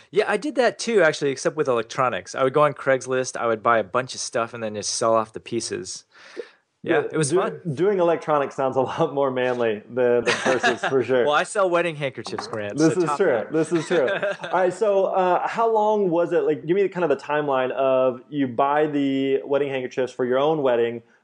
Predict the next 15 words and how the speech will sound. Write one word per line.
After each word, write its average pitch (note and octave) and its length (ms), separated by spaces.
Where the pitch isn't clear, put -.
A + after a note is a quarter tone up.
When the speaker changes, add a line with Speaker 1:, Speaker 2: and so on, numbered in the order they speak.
Speaker 2:
before C3+ 720
wife B2+ 200
gets C3 140
pregnant B2 360
and B2 100
you A#2+ 80
start A#2+ 240
actually A#2 260
deciding A2+ 320
to G#2+ 60
sell A#2 180
them G#2+ 140
on G#2 100
your G#2 160
own. A2 180